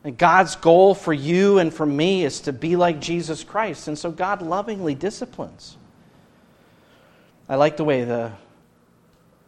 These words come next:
pastors and teachers there that met at Wens-, Westminster wrote. They said, "God does continue to forgive the sins of those that are justified, and although they can never fall from the state of justification,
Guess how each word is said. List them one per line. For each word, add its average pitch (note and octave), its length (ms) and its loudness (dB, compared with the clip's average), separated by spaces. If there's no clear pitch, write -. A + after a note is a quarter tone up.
pastors C#3+ 600 -4
and A#2+ 120 -6
teachers C#3+ 520 -6
there C3 240 -2
that B2 180 -8
met C3+ 340 -6
at C3+ 100 -12
Wens-, C3+ 420 -8
Westminster C3+ 680 -6
wrote. B2+ 440 -4
They A2+ 140 -10
said, A#2 340 -6
"God C3+ 340 -2
does B2 200 -4
continue D#3 680 -6
to D3 160 -10
forgive C3 480 -4
the C3+ 100 -6
sins D#3 460 -4
of C#3+ 140 -6
those C#3+ 320 0
that C3 80 -8
are A2+ 100 -6
justified, C3 800 -4
and B2 100 -6
although C3+ 280 -2
they C3 160 -4
can B2 240 -6
never D3+ 280 -4
fall E3+ 420 2
from D#3 180 -6
the B2 80 -6
state D#3 340 -6
of C3 120 -8
justification, A#2 960 -10